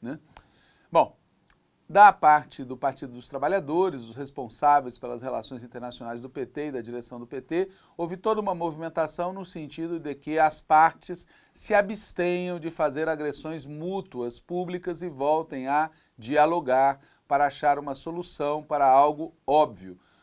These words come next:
Os dois países são vizinhos, continuarão sendo vizinhos, são dois estados que precisam manter relações de bom nível e este tipo de conflito,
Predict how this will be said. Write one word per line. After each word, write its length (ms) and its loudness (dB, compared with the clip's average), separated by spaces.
Os 120 -12
dois 160 -2
países 360 0
são 200 -6
vizinhos, 680 -10
continuarão 720 2
sendo 280 -10
vizinhos, 680 -10
são 200 -6
dois 280 -2
estados 800 4
que 120 -16
precisam 320 -10
manter 300 -6
relações 600 -4
de 100 -14
bom 240 -2
nível 460 -6
e 160 -2
este 380 2
tipo 340 -12
de 100 -12
conflito, 720 -8